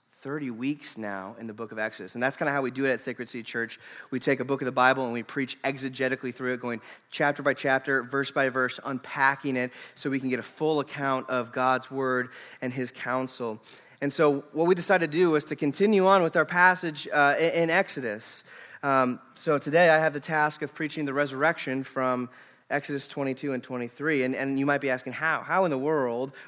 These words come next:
are you gonna con-, connect this sojourner, widow, orphan to the resurrection?" And I was actually asking myself the same question earlier this week, and I was thinking, "Man, why, I should have just gone with Exodus, or gone with First Corinthians fifteen, made it easier for myself."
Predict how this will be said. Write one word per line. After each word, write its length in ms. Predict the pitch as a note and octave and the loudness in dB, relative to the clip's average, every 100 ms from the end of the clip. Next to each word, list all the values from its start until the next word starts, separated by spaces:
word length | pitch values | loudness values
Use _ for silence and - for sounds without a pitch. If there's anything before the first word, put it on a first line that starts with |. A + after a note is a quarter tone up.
| - | -4
are 40 | |
you 60 | C#3 | -2
gonna 140 | C#3 | -2
con-, 200 | - B2 - _ | -4 -10 -12 _
connect 400 | - D#3 D#3+ D3+ | -4 2 4 2
this 160 | D3 C3 | -2 -4
sojourner, 720 | - E3+ D3+ C#3+ D3 C#3 B2+ - - | 0 0 2 2 2 2 -2 -6 -4
widow, 420 | D3+ D3 C#3+ B2+ - - | 0 4 4 2 -2 -4
orphan 480 | D#3 D#3 D3+ C3 B2 | 2 2 2 -2 -2
to 300 | C3+ C3 B2+ | 0 0 0
the 120 | C3 | 0
resurrection?" 760 | C3 C3+ B2+ C3+ C#3 - B2 A#2+ | 0 -2 0 2 2 0 -4 -2
And 120 | B2 | 0
I 140 | C3 | 2
was 140 | C#3+ C3+ | 2 2
actually 240 | C3 C#3+ | 0 0
asking 340 | A#2+ C#3 - C3+ | 0 0 -2 -6
myself 320 | B2 - B2 | -4 -6 -8
the 80 | B2 | -8
same 240 | D3+ C3+ | -4 -4
question 320 | - C#3 C3 | -4 -4 -4
earlier 380 | B2 D3+ D#3 C3+ | -4 -2 0 0
this 180 | A#2+ - | -2 -6
week, 160 | C3+ | -4
and 80 | C#3 | -2
I 20 | |
was 120 | C3 - | -2 -2
thinking, 240 | D3 C#3 | -4 -2
"Man, 100 | C3 | -2
why, 140 | C#3 C#3 - - - - | -4 -6 -12 -20 -20 -8
I 20 | |
should 160 | B3 F#3+ | -4 -4
have 60 | C#3 | -4
just 160 | C#3 | -2
gone 240 | C#3+ C#3+ D3+ | 0 2 2
with 100 | D#3 | 0
Exodus, 380 | D3+ D#3+ D3+ | -2 -4 -8
or 240 | - C#3+ C#3 | -2 0 2
gone 240 | D3+ D3+ | 4 4
with 160 | C#3 - - - | 2 -2 -18 -2
First 260 | F3 E3 | 0 0
Corinthians 340 | F#3 E3+ F3 - | 0 0 0 -2
fifteen, 440 | F3+ - G#3+ E3 | -4 2 4 4
made 140 | C#3+ D#3 | 4 2
it 80 | |
easier 460 | D#3+ G#3 A3+ D#3+ C3 | 0 0 0 2 0
for 180 | - B2+ | 0 -2
myself." 720 | A2+ A2+ G#2+ G#2 A#2+ D3 | -2 -4 -4 -4 -4 -8